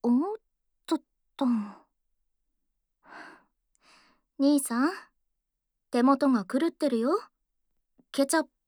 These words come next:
プ、かけすぎじゃないかな。まあ、私はいいけど。え？私のせい？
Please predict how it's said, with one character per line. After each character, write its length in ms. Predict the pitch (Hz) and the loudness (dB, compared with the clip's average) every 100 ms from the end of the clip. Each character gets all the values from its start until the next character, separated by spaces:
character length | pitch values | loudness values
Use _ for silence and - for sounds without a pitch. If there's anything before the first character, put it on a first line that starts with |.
| _ | _
プ、 320 | - 226 220 247 - - - _ _ | -4 0 0 -2 -6 -20 -20 _ _
か 160 | - 240 | -2 0
け 140 | 320 | 0
す 160 | 339 392 | 0 2
ぎ 100 | 392 | 2
じ 100 | 392 | 4
ゃ 80 | 370 | 4
な 140 | 311 | 2
い 60 | 302 | 2
か 160 | 262 | 0
な。 420 | 233 254 247 226 - - - - - _ _ _ - | 2 4 2 -2 -10 -16 -16 -20 -20 _ _ _ 0
ま 260 | 262 220 | 2 2
あ、 40 | 185 | -2
私 420 | 185 208 320 370 | -4 -2 -2 -2
は 180 | 339 330 | -2 -2
い 100 | 311 | -6
い 60 | |
け 160 | - 233 | -6 -8
ど。 320 | 196 185 180 _ _ _ _ _ _ _ _ _ _ _ _ _ - | -6 -10 -12 _ _ _ _ _ _ _ _ _ _ _ _ _ -8
え？ 40 | 185 415 _ - - _ _ _ _ _ _ - | -6 -6 _ -20 -20 _ _ _ _ _ _ 0
私 460 | 262 277 427 - | 2 2 0 0
の 120 | 427 415 | -2 -2
せ 260 | - | 0
い？ 80 | 392 | 0